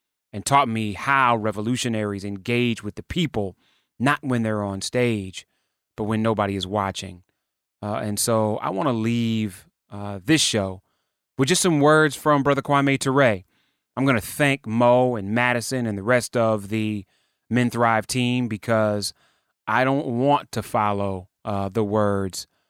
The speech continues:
of this master servant, uh, this master revolutionary, uh, this master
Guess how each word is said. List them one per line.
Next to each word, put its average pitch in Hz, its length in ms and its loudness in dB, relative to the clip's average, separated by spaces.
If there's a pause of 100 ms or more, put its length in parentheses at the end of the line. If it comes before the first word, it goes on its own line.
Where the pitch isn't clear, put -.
(360)
of 104 320 2
this 101 180 -2
master 104 400 -4
servant, 117 600 2 (420)
uh, 95 200 -18
this 101 180 -6
master 104 360 -4
revolutionary, 110 960 0 (520)
uh, 101 60 -14
this 101 220 -8
master 101 1080 -2